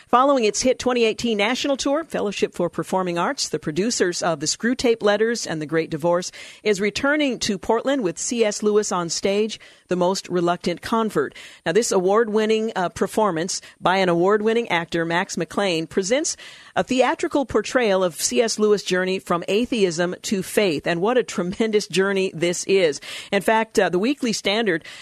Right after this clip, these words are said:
writes, "C S Lewis on stage delivers something truly novel in modern theater,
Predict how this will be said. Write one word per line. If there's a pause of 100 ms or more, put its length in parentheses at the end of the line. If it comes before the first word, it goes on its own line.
(160)
writes,
"C
S
Lewis
on
stage
delivers
something
truly
novel
in
modern
theater,